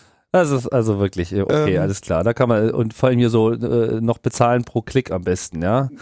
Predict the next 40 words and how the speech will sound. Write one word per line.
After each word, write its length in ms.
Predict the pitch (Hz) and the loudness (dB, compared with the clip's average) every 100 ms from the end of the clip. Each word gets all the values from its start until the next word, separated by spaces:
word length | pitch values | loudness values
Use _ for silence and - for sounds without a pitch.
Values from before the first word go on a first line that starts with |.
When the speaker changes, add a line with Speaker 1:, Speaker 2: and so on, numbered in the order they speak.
| - | -4
Speaker 2:
Ja, 120 | 220 320 | 0 0
irgendwie 220 | 170 165 | 0 0
sowas 300 | 139 131 120 | 0 0 2
muss 80 | 127 | 2
Speaker 1:
Äh, 80 | 131 | 2
Speaker 2:
man 140 | 131 | 2
Speaker 1:
also 180 | 131 151 | 2 2
die 140 | 147 | 2
wollen 160 | 135 147 | 2 2
sozusagen 320 | 147 143 127 | 2 2 2
aus 100 | 120 | 2
unserem 240 | 123 117 113 | 2 2 2
Internet 380 | 120 127 110 | 2 2 2
B 80 | 110 | 0
T 120 | - | -4
X 200 | 92 - | -4 -6
machen. 240 | 82 73 69 | -8 -8 -10
Das 120 | 87 | -14
ist 140 | 95 | -10
das, 140 | 92 - | -10 -8
was 140 | 85 | -10
sie, 120 | 87 | -8
äh, 340 | 76 67 76 71 | -8 -8 -10 -10
sagen 320 | 76 67 71 | -10 -12 -12
wollen. 280 | 65 71 78 _ _ _ _ _ _ | -14 -16 -18 _ _ _ _ _ _
Speaker 2:
Wir 220 | - 113 101 | -2 0 2
werden 200 | 104 117 | 2 0
es 120 | 113 | 0
erleben. 420 | 104 104 131 170 - - - - | 0 2 2 -2 -8 -20 -8 -2
Und 160 | 117 | -2
zwar, 400 | 87 104 117 135 - | 0 0 0 0 0
ähm, 600 | 107 101 104 104 98 113 _ _ | 2 2 0 -2 -4 -6 _ _
vom 260 | - 107 | -2 0
dritten 380 | 104 110 - 147 | 2 0 0 0
bis 180 | 117 - | 0 0
vierzehnten 460 | 127 127 139 - | -2 -2 -2 -4
Dezember 520 | 113 98 - 101 110 107 | -2 -4 0 0 0 -2
zweitausendzwölf 1040 | - 95 101 90 87 - 101 107 - - _ _ - - - _ | 0 -2 0 -4 -6 -4 0 0 -2 -10 _ _ -20 -20 -20 _
in 480 | 104 98 98 98 98 - _ | 2 2 2 2 0 -6 _
Dubai. 480 | - - 92 58 - | -2 0 2 -2 -6